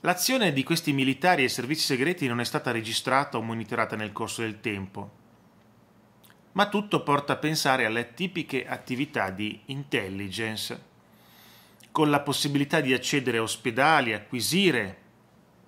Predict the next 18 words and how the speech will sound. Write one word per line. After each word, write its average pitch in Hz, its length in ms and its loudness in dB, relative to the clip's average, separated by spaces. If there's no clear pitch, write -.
o 165 120 -4
portar 147 440 2
via 110 380 -2
dati 143 320 2
sensibili 120 680 -2
dei 110 200 -2
pazienti 120 560 -2
italiani 110 680 -2
per 123 240 -2
anche 123 320 0
loro 127 300 4
studi-, 110 380 -4
eh, 120 260 -8
sviluppare 120 600 0
meglio 104 640 -6
il 110 340 -2
loro 95 300 -4
vaccino. 107 760 -4